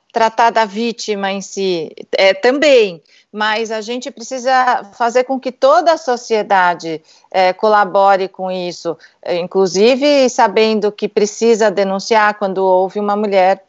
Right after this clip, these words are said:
pedindo socorro. Eu vou, então, agora pedir pra Regina Célia contar pra gente, aí, é, a gente tá com áudio, né? Lembrando pra quem entrou agora, a gente tá com problema na, no sinal, então a gente tá sem a imagem da Regina Célia, mas ela tá participando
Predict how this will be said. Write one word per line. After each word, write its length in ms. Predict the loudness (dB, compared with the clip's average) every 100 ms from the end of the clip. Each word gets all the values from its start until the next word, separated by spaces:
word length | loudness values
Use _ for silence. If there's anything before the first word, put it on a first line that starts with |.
| -4
pedindo 440 | -2 0 0 0
socorro. 680 | 0 -2 2 2 2 0 -8 _ -20 -20 -20 -2
Eu 160 | 2
vou, 220 | 2 4 2
então, 260 | 2 0
agora 380 | 0 0 0 0
pedir 300 | -2 -4 -4
pra 220 | 0 0
Regina 440 | 2 -2 -4 -6 -4
Célia 380 | 0 2 2
contar 520 | 0 -2 -2 2 2 0
pra 200 | -2 -2
gente, 720 | 0 0 -2 -4 -4 -2 0
aí, 500 | 2 2 2 -2 -6 _ -20 _
é, 400 | 2 4 6 4
a 120 | 2
gente 240 | 0 -4 -2
tá 120 | -2
com 220 | -2 -2
áudio, 400 | 2 2 2 -2
né? 140 | -2 -2
Lembrando 440 | -2 0 0 -2
pra 160 | -2 -2
quem 280 | -2 -4
entrou 200 | -4 0
agora, 460 | 0 2 2 2 2
a 40 | 0
gente 160 | -2
tá 120 | -2
com 160 | -2 -2
problema 640 | -2 0 2 2 2 0 -2 _ _ -8
na, 480 | -2 2 4 2 2
no 140 | -2
sinal, 580 | -6 -6 -2 2 2 2
então 180 | 0 -2
a 60 | -2
gente 160 | -4
tá 140 | -4 -2
sem 160 | -2
a 40 | -2
imagem 380 | 0 -2 -2
da 100 | -2
Regina 380 | 0 -2 -4 -6
Célia, 340 | -2 2 4 2
mas 200 | 0 2
ela 180 | 2
tá 100 | 2
participando 960 | 0 0 -2 -6 -4 0 0 2 0 -2